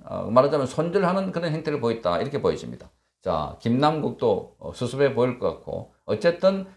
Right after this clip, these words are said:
지금 김남국에 대한 처벌은 불가피하고, 무엇보다도 김남국은 검찰 수사를 통해서 다 드러나게 돼 있고,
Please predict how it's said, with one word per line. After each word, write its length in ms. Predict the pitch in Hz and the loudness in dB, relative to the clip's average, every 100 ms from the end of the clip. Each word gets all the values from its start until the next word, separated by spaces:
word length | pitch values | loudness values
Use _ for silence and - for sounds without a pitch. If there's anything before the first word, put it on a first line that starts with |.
| _ | _
지금 320 | 135 127 101 | -2 -2 0
김남국에 800 | - 131 156 165 147 143 143 131 | 0 2 2 2 0 2 4 4
대한 420 | - 120 147 131 | 2 2 2 -2
처벌은 400 | - 139 147 143 | -4 0 2 2
불가피하고, 720 | 175 185 139 - 92 - - _ _ _ - | 0 4 4 2 -6 -6 -12 _ _ _ -8
무엇보다도 920 | 104 135 147 165 160 143 165 165 - | 2 6 6 6 6 6 4 2 0
김남국은 480 | 127 147 143 139 | -2 0 0 -2
검찰 300 | - 143 165 | 0 0 2
수사를 360 | 165 196 170 151 | 0 0 0 0
통해서 300 | 135 135 127 | -2 -4 -4
다 160 | 117 117 | -4 0
드러나게 320 | 135 131 120 | 2 2 4
돼 120 | 107 | 2
있고, 340 | 101 160 208 | 2 2 2